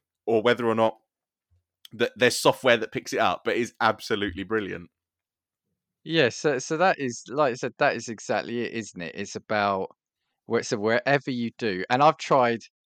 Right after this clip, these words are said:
Speaker 2: moving the, the cursor really fast, so wherever you leave your mouse pointer, it will be a something pointing right at the point where you leave it. It's brilliant. I mean,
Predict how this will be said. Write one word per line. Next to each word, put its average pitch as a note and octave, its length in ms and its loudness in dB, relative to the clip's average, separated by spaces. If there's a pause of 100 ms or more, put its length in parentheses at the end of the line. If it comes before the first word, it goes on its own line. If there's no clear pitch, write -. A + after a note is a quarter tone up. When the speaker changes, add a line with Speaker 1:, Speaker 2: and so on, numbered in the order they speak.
(400)
Speaker 2:
moving B2+ 360 -2
the, A#2+ 220 0
the A#2 60 -6
cursor A2+ 400 -4
really A#2 320 -2
fast, A2 400 -2
so A2+ 80 -10
wherever B2+ 300 0
you A#2 240 -2
leave A#2 340 -2
your G#2 260 -4
mouse A2+ 320 -4
pointer, F#2+ 600 -8 (680)
it A#2+ 140 -2
will A#2 160 -2
be A2+ 380 0
a G#2+ 280 -2
something A#2+ 760 0
pointing G#2+ 680 -4
right A#2+ 300 2
at G#2+ 100 -4
the G#2+ 80 -10
point A#2 320 -4
where G#2+ 100 -6
you A2 60 -8
leave B2 220 -4
it. D#2+ 80 -6
It's A#2 100 -10
brilliant. F#3+ 380 -2
I D3+ 40 2
mean, F3 280 -2